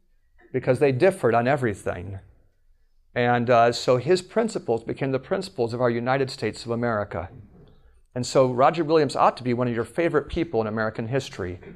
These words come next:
You ought to be glad for him, the, the great work that he did.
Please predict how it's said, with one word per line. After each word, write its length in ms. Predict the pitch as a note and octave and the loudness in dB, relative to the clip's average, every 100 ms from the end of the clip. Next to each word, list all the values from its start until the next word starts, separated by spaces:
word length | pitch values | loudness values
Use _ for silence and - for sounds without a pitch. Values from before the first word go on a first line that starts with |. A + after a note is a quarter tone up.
| - - - | -14 -14 -4
You 80 | C3 | 0
ought 80 | B2+ | 2
to 60 | |
be 120 | A2+ | 0
glad 480 | A2+ B2 D#3 D3+ A#2 | -4 2 4 4 2
for 160 | - G2+ | -4 -6
him, 300 | A2+ G#2 G2 | -4 -6 -6
the, 100 | G#2 | -8
the 180 | G#2+ A2+ | -8 -2
great 260 | A#2+ B2 | 0 0
work 220 | B2 A2 | 0 -4
that 120 | - G#2+ | -6 -12
he 100 | G#2+ | -6
did. 440 | A2+ A#2 F#2 F2+ | -2 -2 -2 -8